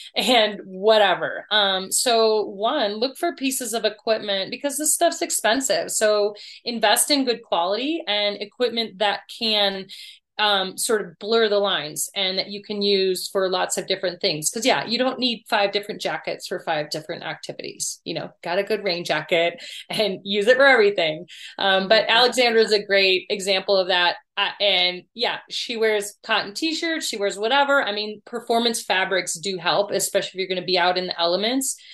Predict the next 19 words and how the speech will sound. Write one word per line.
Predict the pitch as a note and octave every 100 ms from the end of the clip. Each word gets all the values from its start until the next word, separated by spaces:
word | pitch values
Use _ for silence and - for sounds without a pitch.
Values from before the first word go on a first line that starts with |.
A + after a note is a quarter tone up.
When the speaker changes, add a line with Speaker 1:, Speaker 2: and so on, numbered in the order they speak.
| - -
Speaker 1:
Um, | C4+ C4+ C4+ - _ _ _ -
but | C#4
she's | - D4 C4+
strong | - A#3+ C#4 C#4
and | B3+
hardcore | B3 B3 - D4
enough | C#4+ A#3
that | A3+ A3
she's | A#3 A3+
just | A3
like, | A#3 A3
"This | B3
is | B3
the | B3+
way | A3+ A3
I'm | G#3+
gonna | G3+ F#3+
do | G#3
it. | G#3 A3 -